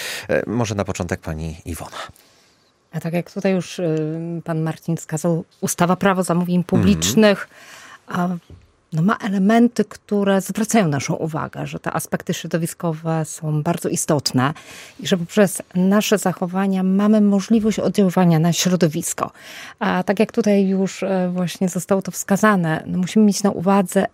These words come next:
Speaker 2: efekt, e, skalę, przepraszam, rynku, gdzie jest bardzo dużo zamawiających, którzy stawiając określone wymagania, wpływają na wykonawców. Wykonawcy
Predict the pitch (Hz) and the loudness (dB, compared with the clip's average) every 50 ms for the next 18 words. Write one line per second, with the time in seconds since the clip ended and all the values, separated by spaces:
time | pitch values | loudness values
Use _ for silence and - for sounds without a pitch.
0 | _ _ _ _ _ - 240 220 - - - - - - - - - - - - | _ _ _ _ _ 0 2 2 2 0 -2 -2 -2 -4 -8 -16 -8 -4 -2 0
1 | - 196 190 190 - - - 170 160 - - - 202 233 226 185 160 - - 160 | 2 2 2 2 2 2 2 2 2 2 2 2 2 4 4 2 0 -2 -4 -6
2 | - 165 151 143 - - 160 151 160 175 - 190 - 185 202 220 226 208 - - | -2 -2 -2 -2 0 0 2 2 2 2 2 2 4 6 8 8 8 6 4 2
3 | - 151 147 143 - - - - - - - - 175 165 151 190 180 - - 196 | 2 0 0 0 -2 -8 -14 -14 -14 -14 -8 -4 -4 0 2 2 2 2 4 4
4 | 185 185 180 180 180 175 - - - 190 190 190 - - 196 170 - 190 185 170 | 4 4 4 2 2 0 -2 -2 0 0 0 0 -2 -4 -4 -4 -2 -2 -2 0
5 | - 180 - 202 196 190 180 180 185 175 175 175 165 160 - - 196 - - 214 | 0 2 4 4 4 4 4 2 2 2 2 2 0 0 -2 -2 -4 -2 0 -2
6 | 185 175 - - - 202 190 226 262 269 240 - - - - 185 175 - - 233 | -2 -2 -2 -2 0 2 4 6 6 6 6 4 2 -2 -2 -2 0 2 4 6
7 | 226 220 185 190 180 175 165 151 165 147 143 147 170 226 285 339 - _ _ _ | 6 6 6 4 2 2 2 2 0 0 2 2 2 2 2 0 -4 _ _ _
8 | _ _ - 269 262 277 269 277 285 294 294 277 - _ _ - 202 190 208 208 | _ _ 4 6 6 6 6 4 4 2 0 -4 -6 _ _ -4 0 0 0 0
9 | - - 180 190 - - 170 147 139 135 - - - - - _ - 180 175 - | 0 0 0 0 2 2 2 0 0 -2 -6 -10 -14 -14 -14 _ -2 0 2 4
10 | 180 214 262 302 - - - - - | 4 4 4 4 2 -2 -4 -4 -4